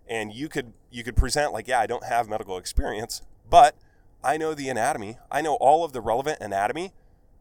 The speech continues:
and I understand our products already. I understand the difference between cortical and cancellous screws. I understand how to lag a cortical screw.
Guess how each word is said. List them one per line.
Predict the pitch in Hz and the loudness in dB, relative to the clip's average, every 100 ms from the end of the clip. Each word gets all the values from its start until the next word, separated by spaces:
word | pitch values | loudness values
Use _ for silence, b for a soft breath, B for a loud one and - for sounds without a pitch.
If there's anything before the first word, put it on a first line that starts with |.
| - | -12
and | 117 - | -10 -4
I | 127 143 131 | 2 2 0
understand | 127 - 131 120 147 175 - _ - | -4 -4 -4 -4 -6 -8 -20 _ 0
our | 110 | 0
products | 113 110 117 147 - | 2 2 2 2 -2
already. | 113 104 92 135 - _ - | -2 0 -2 -6 -14 _ -6
I | 135 | -4
understand | 135 - 131 151 123 - b b | -4 -8 -8 -6 -6 -8 b b
the | - | -8
difference | 120 117 117 - | -6 -2 -4 -6
between | 113 - 117 107 | -10 -8 -8 -4
cortical | 120 120 131 117 | -2 -2 0 -2
and | 104 | -2
cancellous | 120 110 - 107 104 | -8 -6 -2 -2 -2
screws. | - 104 101 156 - b b b | -6 -6 -8 -8 -12 b b b
I | 117 | -6
understand | 131 120 131 131 117 | -4 -4 -4 -2 0
how | |
to | 117 | 0
lag | 101 104 120 | 2 2 2
a | 107 | 0
cortical | - 110 113 110 | -4 -4 -4 -10
screw. | - 127 156 | -8 -6 -8